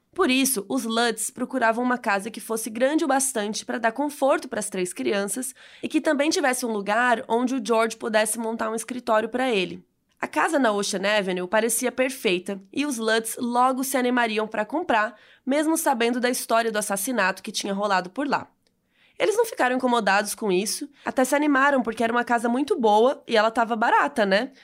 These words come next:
E, enfim, eles não pegaram só a casa, eles até compraram alguns móveis originais da família que tavam guardados num depósito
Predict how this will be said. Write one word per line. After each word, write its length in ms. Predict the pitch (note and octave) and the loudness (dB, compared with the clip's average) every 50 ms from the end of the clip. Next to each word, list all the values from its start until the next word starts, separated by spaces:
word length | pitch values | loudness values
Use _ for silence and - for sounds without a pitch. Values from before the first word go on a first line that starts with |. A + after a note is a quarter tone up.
| - - - - _ _ - | -20 -20 -20 -20 _ _ -8
E, 540 | - G3+ G3+ G3+ G3+ G3 F#3+ F#3+ F#3 F#3 F#3 | -6 -4 -2 -2 -2 -4 -4 -6 -6 -4 -4
enfim, 520 | G3 A3+ A3 - B3+ G#3 E3 D#3+ E3+ F#3 - _ | -4 -4 -4 -4 -4 -2 -2 -4 -6 -8 -14 _
eles 420 | - - G3+ G3 G3+ A3 A#3 A#3 G3+ | -4 -2 -2 0 0 0 -2 0 0
não 160 | G#3+ A#3 A#3+ | 0 0 0
pegaram 380 | B3 D4 C4+ A#3+ A3+ A3+ A#3+ A#3+ | 0 0 2 2 2 2 0 0
só 140 | - - | 0 0
a 80 | B3 C4+ | -2 -2
casa, 440 | C4+ - B3+ A3 A3+ A#3+ A#3 F#3+ G3 | -2 0 2 2 2 2 2 0 -4
eles 160 | F#3 F#3 F3 | -4 -2 -2
até 200 | F#3+ F#3+ G#3 A3+ | -2 -2 -2 -4
compraram 500 | A3 - C#4+ D4 B3+ B3 A3+ A#3 A#3 A#3 | -4 -4 -4 0 2 2 2 2 4 4
alguns 380 | A3+ A3+ G#3+ B3+ D4 F4+ F4 D#4 | 2 2 2 0 0 0 2 2
móveis 400 | B3+ A3 A3+ A3+ A#3 A#3+ G3 A3+ | 4 4 4 2 2 0 0 0
originais 600 | A3 A3 A3+ G#3+ B3+ C#4+ B3+ G#3 G3+ G3+ A#3+ G#3+ | 0 0 -2 -4 -4 0 0 0 0 0 0 -2
da 80 | A#3 | -4
família 400 | A3 - A#3 A3 G#3+ G3+ G3+ G#3 | -2 -2 -2 -2 -2 -2 -4 -4
que 120 | G3+ - - | -6 -6 -2
tavam 320 | - A3 G3+ G3+ A#3 A#3 | -2 -2 0 0 0 0
guardados 480 | A3+ A3+ G#3+ G3+ G3 F#3 F#3+ F#3+ G3+ F#3+ | 0 0 0 2 0 0 0 -2 -4 -6
num 120 | G3+ G3+ | -4 -4
depósito 720 | G3 A#3 - - - F#3 F3+ F3 F3 G#3 G#3 - C4+ C4+ | -4 -4 -2 0 0 2 2 2 0 -2 -6 -10 -10 -10